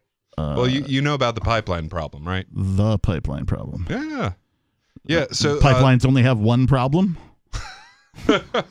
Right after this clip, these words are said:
Speaker 1: Is it? Can we reduce it down to the ridiculous where pipelines only have one problem and it's the pipeline problem?
Speaker 2: <laughs>
Speaker 1: I, I don't understand. What are you talking about?
Speaker 2: Okay,
Speaker 1: What you
Speaker 2: so
Speaker 1: talking about, Peakless?
Speaker 2: Okay, so, uh, there is a,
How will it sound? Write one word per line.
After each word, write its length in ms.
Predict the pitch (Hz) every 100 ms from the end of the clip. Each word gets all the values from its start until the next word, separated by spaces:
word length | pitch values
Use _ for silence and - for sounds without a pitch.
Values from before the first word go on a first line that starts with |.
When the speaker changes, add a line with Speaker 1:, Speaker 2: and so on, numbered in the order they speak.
| 226 - - _ -
Speaker 1:
Is 160 | 117
it? 80 | 131
Can 160 | - 143
we 100 | 139
reduce 400 | 131 120 151 -
it 120 | 147
down 200 | 139 185
to 60 | 165
the 80 | 135
ridiculous 540 | 131 156 185 196 -
where 100 | 131
pipelines 460 | 135 151 165 160 151
only 140 | 151
have 80 | 123
one 240 | 110 147
problem 380 | 139 135 160 170
and 80 | 120
it's 120 | 107
the 360 | 104 117 135 151 - _ -
pipeline 400 | 127 135 170 170
problem? 380 | 180 185 247 - - - -
Speaker 2:
<laughs> 340 | _ _ - -
Speaker 1:
I, 140 | 117 - -
I 80 | 123
don't 160 | 175
understand. 380 | 170 151 180 127
What 80 | 117
are 40 |
you 60 | 139
talking 260 | 151 139 98
about? 140 | -
Speaker 2:
Okay, 80 | 190
Speaker 1:
What 160 | 117
you 60 | 214
Speaker 2:
so 120 | 185
Speaker 1:
talking 220 | 185 156 143
about, 260 | 143 139
Peakless? 500 | 151 135 151 135 - -
Speaker 2:
Okay, 360 | 165 165 113 87
so, 380 | 104 151 139 139
uh, 320 | 117 120 117 110 120 - 131
there 500 | 120 107 131 139 135
is 460 | 147 151 135 117 -
a, 260 | 135 131